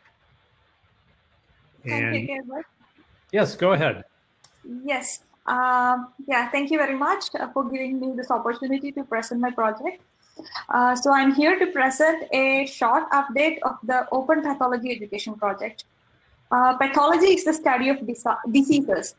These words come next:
Speaker 1: and I decided to work on this project because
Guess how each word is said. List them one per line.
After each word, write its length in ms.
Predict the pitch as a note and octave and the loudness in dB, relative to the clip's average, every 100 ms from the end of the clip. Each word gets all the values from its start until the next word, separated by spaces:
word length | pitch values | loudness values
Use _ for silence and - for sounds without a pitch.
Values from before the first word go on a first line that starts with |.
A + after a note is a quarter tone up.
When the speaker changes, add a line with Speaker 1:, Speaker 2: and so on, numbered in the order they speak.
| _ _ _ _ - | _ _ _ _ -2
Speaker 1:
and 380 | D4 D4+ E4+ D#4+ - _ _ _ - | 2 2 2 -2 -8 _ _ _ 0
I 220 | D4+ F#4+ | 2 4
decided 460 | F#4 F#4 E4+ E4+ F4 | 4 4 4 2 0
to 60 | E4+ | 0
work 280 | C#4 C#4 | 0 0
on 140 | D#4 D4+ | 0 -2
this 120 | D#4 | -4
project 640 | - A#3 A#3 B3 B3+ C4 A3+ | -4 -4 -2 -4 -8 -8 -10
because 340 | C4+ D4+ D#4 | -4 -2 -2